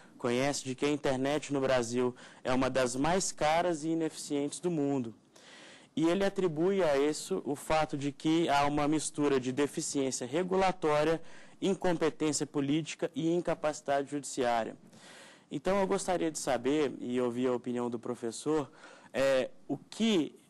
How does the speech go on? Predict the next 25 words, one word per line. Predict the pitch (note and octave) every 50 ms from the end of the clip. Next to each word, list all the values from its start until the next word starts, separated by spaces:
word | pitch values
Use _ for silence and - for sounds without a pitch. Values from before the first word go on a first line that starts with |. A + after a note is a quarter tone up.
| - - _
pode | - F3+ F3+ E3+ -
ser | - - D#3+
feito | C#3 - - - F3+ F3+ E3+ E3+ - C#3+
de | C3 A#2 C3+ C#3+
imediato | C#3 C3+ B2+ B2 A#2+ A2+ C#3+ D3 D3+ D#3 D3+ C#3+ - - C#3
ou | C3+ C3 C3 B2 - - - - - -
nos | C#3 C#3+ B2+ -
próximos | - - D3+ D3 C#3 - - C#3+ C3+ A#2+ B2+
anos, | C3+ C3+ C3+ C3 B2+ A#2+ -
tanto | - - F3 F3+ F3 F3+
pelo | - - D#3+ D#3
Poder | C#3+ - D3 C#3 C3+ C#3 C3+
Executivo, | C3 A#2+ C3 C3 - - - - - D#3+ E3 D#3+ D3+
quanto | - - D3+ D3 C3+ -
o | C#3+
Legislativo, | C#3 C3+ B2+ A#2+ C3 C3 B2 A#2+ - - D#3 D#3+ D3+ D#3
quanto | - - D#3 D3+ D3+ - C#3+
o |
Judiciário, | B2+ C3 C3 B2 A#2+ - D3 D3 D3 D3 D3
o |
que | - - G#3
esperar | A3+ - - - F3+ E3 D3+ D3+ D#3 D#3 D3+
dos | D3+ D3 -
poderes, | - - C#3+ C3 B2 C3 C#3 D3+ D#3 E3+ - - - - - - - - - - - - - - -
é, | C#3 C#3+ D3 D3 D3 D3 C#3+ C#3+ C#3 C3 A2+